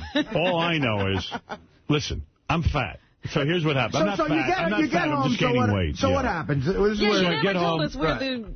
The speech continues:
Speaker 1: <clears throat> I,
Speaker 3: into the cliff it.
Speaker 1: I get home, and then that's where it starts to fall apart. I eat a piece of fruit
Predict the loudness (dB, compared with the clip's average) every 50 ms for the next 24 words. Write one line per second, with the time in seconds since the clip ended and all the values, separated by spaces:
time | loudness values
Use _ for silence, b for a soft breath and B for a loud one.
0 | -12 -12 -4 -2 -2 0 2 2 2 2 0 -2 0 0 0 2 2 0 0 -2
1 | -4 -6 -4 -4 -4 -4 -4 -4 -6 -4 -2 -2 0 0 2 2 2 2 2 2
2 | 2 2 2 2 2 2 2 2 2 0 0 -2 0 0 2 2 2 2 2 0
3 | -2 -4 -2 0 0 0 0 -2 -4 -4 -4 -4 -8 -10 -4 -2 0 0 2 2
4 | 0 0 0 -2 0 0 0 0 0 2 2 2 2 2 2 0 0 0 -2 -4
5 | -2 -2 -2 -2